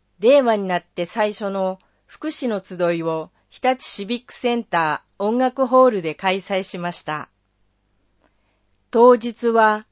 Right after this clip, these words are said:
福祉功労者顕彰や児童・生徒の福祉作文表彰、最優秀賞の朗読、また、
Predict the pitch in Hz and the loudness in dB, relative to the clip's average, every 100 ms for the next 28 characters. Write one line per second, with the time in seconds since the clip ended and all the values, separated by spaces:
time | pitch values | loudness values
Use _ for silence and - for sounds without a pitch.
0 | _ _ _ - 285 - - 285 277 277 | _ _ _ -6 -6 -6 0 4 6 6
1 | 277 277 262 269 269 - 190 175 156 151 | 4 0 -2 -2 -2 -2 -2 -2 -4 -6
2 | 143 - _ _ _ - 226 214 180 151 | -8 -14 _ _ _ -10 0 4 4 2
3 | - 247 247 190 160 151 143 _ _ - | -4 0 2 0 -4 -6 -8 _ _ -8
4 | 262 262 - 254 262 240 254 247 233 214 | -6 -4 -2 -2 -2 0 0 2 0 0
5 | - 143 135 - _ _ - 220 254 262 | -4 -4 -4 -10 _ _ -6 -4 -4 -6
6 | 269 254 269 269 254 262 247 190 170 170 | -8 -8 -8 -8 -4 -2 -2 -4 -4 -4
7 | 180 165 - 160 160 _ _ _ _ _ | -4 -6 -10 -14 -14 _ _ _ _ _
8 | _ 190 202 214 214 208 | _ -10 -6 -2 -2 -4